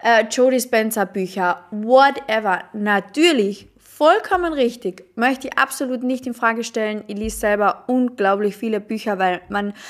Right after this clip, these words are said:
einfach immer so kurz vor dem, für den Moment und auch, ähm,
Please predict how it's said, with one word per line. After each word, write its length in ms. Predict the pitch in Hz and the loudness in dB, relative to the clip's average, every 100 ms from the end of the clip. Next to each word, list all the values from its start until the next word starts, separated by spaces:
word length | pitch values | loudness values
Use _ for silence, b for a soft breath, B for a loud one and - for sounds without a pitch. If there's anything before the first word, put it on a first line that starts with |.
| B | B
einfach 200 | - 214 | -8 -8
immer 440 | 208 226 233 220 214 | -6 -2 0 -2 -4
so 180 | - 208 | -8 -6
kurz 280 | - 233 - | 0 -2 0
vor 140 | 214 | -6
dem, 260 | 202 196 190 | -6 -6 -8
für 200 | - 233 | -4 -2
den 200 | 208 202 | -2 -4
Moment 480 | 196 190 190 233 269 | -4 -4 -4 -4 -4
und 140 | 202 | -2
auch, 260 | 175 196 202 B B B 196 | 0 0 0 B B B -4
ähm, 340 | 196 190 190 | -4 -4 -8